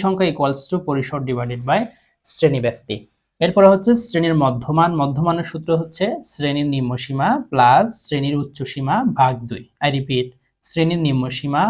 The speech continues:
প্লাস শ্রেণীর উচ্চসীমা ভাগ দুই। উপাত্তের সংখ্যা বিজোট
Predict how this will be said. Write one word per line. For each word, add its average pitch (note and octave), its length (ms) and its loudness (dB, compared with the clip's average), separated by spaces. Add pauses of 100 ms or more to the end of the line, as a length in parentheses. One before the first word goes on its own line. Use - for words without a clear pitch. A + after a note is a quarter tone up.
(160)
প্লাস C3 320 4 (200)
শ্রেণীর C#3+ 380 -2
উচ্চসীমা C3 500 -4 (300)
ভাগ A#2+ 180 0 (160)
দুই। A#2 160 -2 (1120)
উপাত্তের F#3+ 480 6 (120)
সংখ্যা F#3+ 420 6 (220)
বিজোট D#3+ 300 4